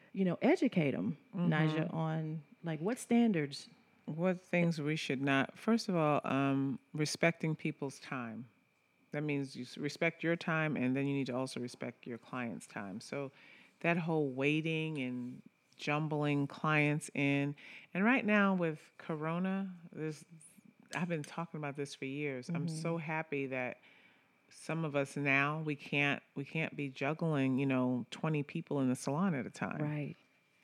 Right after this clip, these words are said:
Speaker 2: Just more professionalism, you know, more greeting people, getting them out on a, in a timely fashion, you know, not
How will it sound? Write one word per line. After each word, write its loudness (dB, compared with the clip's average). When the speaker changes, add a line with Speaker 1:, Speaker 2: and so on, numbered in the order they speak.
Speaker 2:
Just -8
more 0
professionalism, -8
you 2
know, 8
more 4
greeting 4
people, 0
getting 2
them -2
out 2
on 0
a, -2
in 2
a 0
timely -4
fashion, -2
you 0
know, 2
not 4